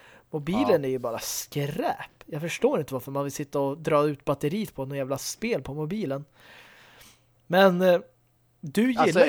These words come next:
Speaker 1: att
Speaker 2: jag
Speaker 1: spela
Speaker 2: kan ju
Speaker 1: på
Speaker 2: ärligt
Speaker 1: mobilen.
Speaker 2: säga så
Speaker 1: Vad är det
Speaker 2: här, att
Speaker 1: som
Speaker 2: jag var ju
Speaker 1: skärmar
Speaker 2: en av de,
Speaker 1: dig
Speaker 2: eller
Speaker 1: där?
Speaker 2: jag var ju ganska stor mobilspelare tidigare. Nu tror jag vi har lite lag, du och jag, faktiskt.
Speaker 1: Ja, lite faktiskt.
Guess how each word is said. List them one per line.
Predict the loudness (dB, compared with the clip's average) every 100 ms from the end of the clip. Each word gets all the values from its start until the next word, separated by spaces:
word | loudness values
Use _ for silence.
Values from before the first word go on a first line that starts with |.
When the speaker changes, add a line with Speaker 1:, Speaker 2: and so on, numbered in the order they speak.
| 6
Speaker 1:
att |
Speaker 2:
jag | 4 6
Speaker 1:
spela |
Speaker 2:
kan | 8
ju |
Speaker 1:
på | 8
Speaker 2:
ärligt | 8 6
Speaker 1:
mobilen. |
Speaker 2:
säga | 6 6
så | 6
Speaker 1:
Vad | 6
är |
det | 6
Speaker 2:
här, | 4
att | 2
Speaker 1:
som | 0
Speaker 2:
jag | 6 8 8 6 -2 2
var | 6 6
ju | 8
Speaker 1:
skärmar | 8 6 6
Speaker 2:
en | 4
av |
de, | 4
Speaker 1:
dig | 2
Speaker 2:
eller | 4
Speaker 1:
där? | 6
Speaker 2:
jag | 8
var | 8
ju |
ganska | 6 0 0
stor | 4 6 6
mobilspelare | 4 2 -2 -4 0 2 2 -2
tidigare. | -2 0 2 0 -4 _ _ _ _ _ _ _ _ _ _ _ _ _ _ _ _ _ _ _ _ -20 _ _ _ _ _ _ _ _ _ _ _ _
Nu | -6 2
tror | 4
jag | 6
vi |
har | 6
lite | 4 0
lag, | 2 4 4 2
du | -2
och | 0
jag, | -2
faktiskt. | -4 -4 -8 -12 -20 _ _ _ _ _ _ _ _ -12
Speaker 1:
Ja, | -6 -4 -2
lite | -2 -4 -6
faktiskt. | -8 -12 -18 -18